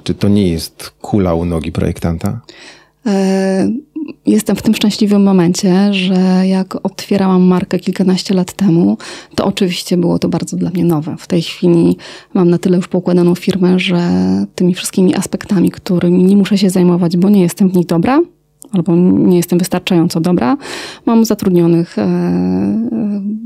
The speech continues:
Speaker 2: dużo mądrzejszych ludzi w tych aspektach niż ja.
Speaker 1: I to działa tak, jak powinno.
Speaker 2: Bardzo dobrze działa.
Speaker 1: Startowała pani, jak pani wspomniała, kilkanaście lat temu. E, i wtedy konkurencja chyba nie była zbyt duża. W tej chwili, mm, na każdym targu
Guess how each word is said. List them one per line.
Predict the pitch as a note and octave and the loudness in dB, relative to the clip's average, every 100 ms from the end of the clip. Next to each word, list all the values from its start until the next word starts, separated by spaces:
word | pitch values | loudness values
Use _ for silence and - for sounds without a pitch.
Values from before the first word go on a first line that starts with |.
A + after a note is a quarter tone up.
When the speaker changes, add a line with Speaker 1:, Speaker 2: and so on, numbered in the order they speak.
| - G3+ | -10 -2
Speaker 2:
dużo | F#3+ F3+ | 0 2
mądrzejszych | F3+ F#3 F3+ F#3 | 2 2 0 0
ludzi | F3 F#3 F#3 | 0 0 -2
w | - | -6
tych | - F#3 | -4 -2
aspektach | F3+ - - - | -2 -4 -6 -4
niż | F3 - | -4 -4
ja. | D#3 - _ - | -10 -14 _ -6
Speaker 1:
I | A3+ | -2
to | G#2 | 0
działa | - - | 0 0
tak, | F2+ | -2
jak | F2 | -4
powinno. | E2+ F2+ D#2+ D2+ D2+ | -6 -4 -4 -6 -6
Speaker 2:
Bardzo | A3 - - | -6 -6 -8
dobrze | - - - | -10 -14 -18
działa. | - - _ _ _ - - _ _ - | -20 -20 _ _ _ -20 -20 _ _ -10
Speaker 1:
Startowała | - A#2+ C3 D3 | -4 -2 0 0
pani, | D3 C3+ | 0 0
jak | - | 0
pani | B2+ B2+ A#2 | 2 2 0
wspomniała, | - C#3+ C3 B2+ A2+ | 0 0 0 0 -2
kilkanaście | - B2 A#2+ G#2+ - | -2 0 0 0 -4
lat | G#2 - | -6 -2
temu. | G2 E2+ F2 - - - - | -2 -2 -4 -12 -20 -14 -6
E, | F#2 F#2 F#2+ G#2+ | -2 -2 -4 -8
i | |
wtedy | - - G#2+ A2 A2 A2 G#2 _ - | -10 -4 -2 0 2 0 -2 _ -6
konkurencja | G#2+ - A2 A2+ - A2+ G#2 | -6 -2 -2 0 -2 -2 -2
chyba | F#2+ - G2 G2 | -4 -4 -2 0
nie | F2+ | 0
była | F2 D#2+ D2 | -2 -4 -6
zbyt | - E2 - | -10 -10 -10
duża. | F2 E2 C#2+ C#2+ | -10 -10 -10 -10
W | - | -4
tej | G2+ | -2
chwili, | G2 - G2+ G2 G2 - - | -2 -2 0 0 -2 -6 -4
mm, | F#2 F2+ F#2 | 0 2 0
na | |
każdym | G2 - G#2 F#2 F#2 F2+ | -2 -2 -2 -2 -2 -2
targu | E2+ E2 E2+ F2+ | -4 -4 -4 -2